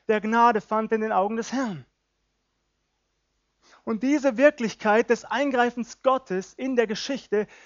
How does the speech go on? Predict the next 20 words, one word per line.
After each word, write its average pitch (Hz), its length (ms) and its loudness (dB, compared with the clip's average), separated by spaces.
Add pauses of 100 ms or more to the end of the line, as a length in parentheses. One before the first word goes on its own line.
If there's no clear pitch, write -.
(140)
die 247 80 -6
übersehen 254 560 0
die 208 120 -4
Spötter 233 400 -2
ganz 220 220 -4
offensichtlich. 220 800 -10 (380)
Gott 226 220 -2
hat 247 200 0
immer 269 440 -4
wieder 233 300 0
eingegriffen, 214 580 -2
auch 220 240 -2
durch 220 240 -6
Gericht, 214 560 -4 (640)
durch 185 140 -8
die 190 100 -8
Sintflut 233 460 -4
und 202 160 -8
weitere 208 320 0
Gerichte. 170 580 -8